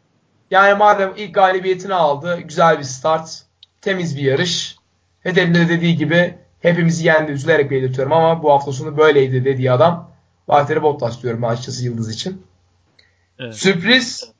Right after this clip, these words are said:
Speaker 1: Ya abi yani şimdi yalan yok, ben gerçekten özellikle bu kadar sıkı rekabet varken, yani içinde de bir Ferrari ateşi yanarken ben ön gruba çok odaklanıyorum. İster istemez çok odaklanıyorum yani.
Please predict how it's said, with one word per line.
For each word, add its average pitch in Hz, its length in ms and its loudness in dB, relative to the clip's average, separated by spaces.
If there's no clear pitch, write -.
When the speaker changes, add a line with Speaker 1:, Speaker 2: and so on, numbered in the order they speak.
Speaker 1:
Ya 175 140 4
abi 226 160 2
yani 208 240 4
şimdi 214 180 -10
yalan 233 200 0
yok, 190 120 -2
ben 190 160 0
gerçekten 208 420 0
özellikle 175 600 -2
bu - 80 -8
kadar 208 280 2
sıkı 185 320 -8
rekabet 175 480 -2
varken, 185 480 0
yani 156 320 2
içinde 175 280 -8
de 170 80 -2
bir 165 60 -4
Ferrari 170 340 2
ateşi 170 360 -2
yanarken 180 520 2
ben 165 140 2
ön 233 180 4
gruba 170 200 0
çok 247 200 -2
odaklanıyorum. 139 840 0
İster - 300 0
istemez 156 340 0
çok 127 140 -10
odaklanıyorum 131 640 0
yani. 127 460 0